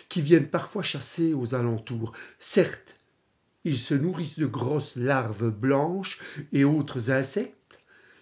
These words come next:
mais ils ont des cheveux noirs et raides et n'ont jamais eu un poil au menton. Élie a encore beaucoup à apprendre, soit dit entre nous.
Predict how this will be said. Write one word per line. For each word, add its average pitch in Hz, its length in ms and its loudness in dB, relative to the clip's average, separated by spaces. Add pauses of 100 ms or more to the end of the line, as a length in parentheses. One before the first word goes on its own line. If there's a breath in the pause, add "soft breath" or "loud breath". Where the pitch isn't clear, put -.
(100)
mais 170 220 4
ils 160 160 0
ont 208 140 4
des 147 120 2
cheveux 151 460 2
noirs 147 500 -2
et 127 140 2
raides 123 480 -2 (760 loud breath)
et 147 120 6
n'ont 131 220 4
jamais 139 400 4
eu 226 180 4
un 135 140 2
poil 147 320 2
au 120 80 2
menton. 160 580 0 (1200)
Élie 151 340 4
a 131 60 8
encore 127 360 2
beaucoup 120 460 -6
à 120 140 -2
apprendre, 120 640 -2 (420 loud breath)
soit - 360 -6
dit 117 260 -8
entre 117 320 -4
nous. 123 260 -2